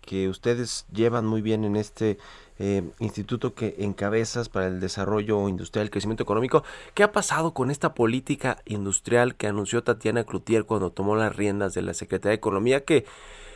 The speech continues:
que vaya que es muy importante, ¿no? Que haya claridad en, en cómo, en cómo se, se estaba di-, tratando de diseñar la recuperación económica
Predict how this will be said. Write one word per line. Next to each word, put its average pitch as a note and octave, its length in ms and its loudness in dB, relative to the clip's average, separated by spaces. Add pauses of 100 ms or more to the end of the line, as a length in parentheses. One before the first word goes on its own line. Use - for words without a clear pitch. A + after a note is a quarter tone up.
(160)
que A#2 80 0
vaya E3+ 240 6
que E3+ 80 2
es D#3+ 80 0
muy F#3+ 160 6
importante, D#3 640 4
¿no? B2 300 2
Que B2 100 4
haya C3+ 300 4
claridad A#2 640 4
en, A#2+ 260 0
en G2 160 -4
cómo, G2 460 0
en F#2+ 140 -4
cómo G2 280 -2
se, G2+ 220 -2 (340)
se A2+ 160 -8
estaba B2 400 4
di-, G2+ 240 -4
tratando B2+ 440 0
de B2+ 40 4
diseñar A2 460 2
la B2+ 100 4
recuperación G#2 760 -2
económica A2+ 880 0